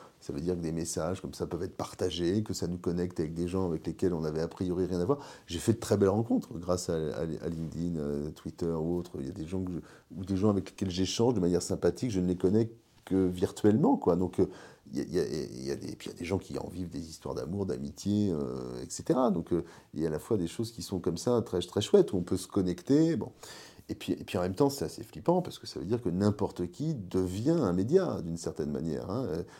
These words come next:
Euh, vous tweetez n'importe quelle, euh, connerie, là, depuis, euh, depuis chez vous,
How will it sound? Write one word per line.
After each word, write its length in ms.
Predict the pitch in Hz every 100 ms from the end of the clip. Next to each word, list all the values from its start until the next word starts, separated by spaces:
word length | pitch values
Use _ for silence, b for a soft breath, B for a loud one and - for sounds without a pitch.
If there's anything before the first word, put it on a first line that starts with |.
| B -
Euh, 60 | 71 - - _ _ -
vous 160 | 110
tweetez 340 | 110 - - 113
n'importe 360 | 85 76 78
quelle, 220 | - 92 78
euh, 140 | 67 58 - - - - - -
connerie, 440 | 98 90 113 175
là, 120 | 143
depuis, 480 | 85 60 - 85 78
euh, 60 | 60 57 - B B -
depuis 260 | 78 -
chez 180 | 80 87
vous, 380 | 95 175 190